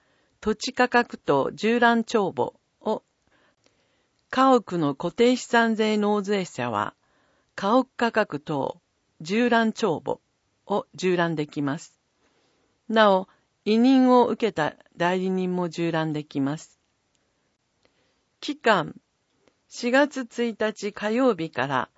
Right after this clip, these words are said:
三十日水曜日。土曜日、日曜日、祝日を除く。手数料、無料。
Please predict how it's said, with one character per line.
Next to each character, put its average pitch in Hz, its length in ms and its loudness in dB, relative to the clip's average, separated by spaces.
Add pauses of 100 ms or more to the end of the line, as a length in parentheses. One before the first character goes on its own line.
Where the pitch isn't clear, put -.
(220)
三 269 340 2
十 254 180 2
日 165 320 -4
水 226 360 -4
曜 175 280 -2
日。 - 220 -8 (1120)
土 233 160 0
曜 277 280 4
日、 226 140 -2
日 220 340 -4
曜 240 180 4
日、 185 160 -2
祝 - 280 -6
日 185 340 -6
を 175 100 0
除 160 380 -4
く。 - 280 -8 (1080)
手 233 120 2
数 277 280 0
料、 147 260 0 (180)
無 180 160 -4
料。 175 360 -2